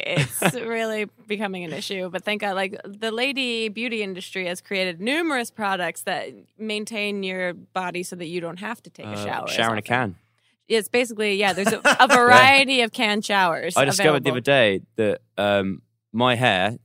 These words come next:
Speaker 2: is, it's a nightmare if it's clean. Like, I just
Speaker 1: Uh-huh.
Speaker 2: can't do anything with it. It's got, it's got a mind of its
Speaker 1: You
Speaker 2: own.
Speaker 1: gotta make it, like, kind
Speaker 2: So
Speaker 1: of
Speaker 2: you gotta make it dirty. So sometimes I don't wash my hair.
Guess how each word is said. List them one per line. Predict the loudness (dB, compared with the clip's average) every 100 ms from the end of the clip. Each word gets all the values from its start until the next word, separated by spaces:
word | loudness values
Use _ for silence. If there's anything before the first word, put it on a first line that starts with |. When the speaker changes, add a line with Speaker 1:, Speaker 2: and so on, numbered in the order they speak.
| -8
Speaker 2:
is, | -6 -6 -8
it's | -8 -2
a |
nightmare | 2 2 0 -4
if | -4
it's | -10
clean. | -4 -4 -4 -6
Like, | -6 -4
I |
just | -4 -4
Speaker 1:
Uh-huh. | -2
Speaker 2:
can't | -2
do | 0
anything | -2 -2
with | -2
it. | -2 -4
It's | -10
got, | -10 -12
it's | -6
got | -4
a |
mind | 0 0
of | -2
its | 0
Speaker 1:
You |
Speaker 2:
own. | 0
Speaker 1:
gotta | 0
make | -4 -8
it, | -8
like, | -8 -10
kind | -10 -10 -4
Speaker 2:
So |
Speaker 1:
of | -2
Speaker 2:
you | -2
gotta | 0 2
make | 0 -2
it | 0
dirty. | 2 2 -2
So | -6
sometimes | -4 -2
I | 0
don't | 0 0
wash | -2 -2
my | -2
hair. | 0 0 -2